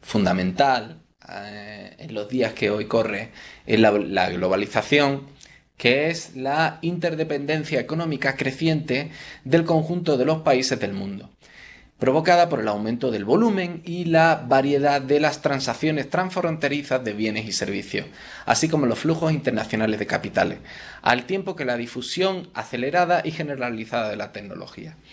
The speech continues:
Esto quiere decir que vivimos en una sociedad global en donde nos afecta cambios económicos que pueden suceder en grandes economías, como por ejemplo la China o la economía norteamericana,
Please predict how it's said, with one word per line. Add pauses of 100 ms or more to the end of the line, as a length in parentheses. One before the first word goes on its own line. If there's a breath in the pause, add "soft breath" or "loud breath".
(380 loud breath)
Esto
quiere
decir
que
vivimos
en
una
sociedad (220 loud breath)
global (300 loud breath)
en
donde
nos
afecta (180)
cambios
económicos
que
pueden
suceder (320 loud breath)
en
grandes
economías,
como
por
ejemplo
la
China (260 loud breath)
o
la
economía
norteamericana,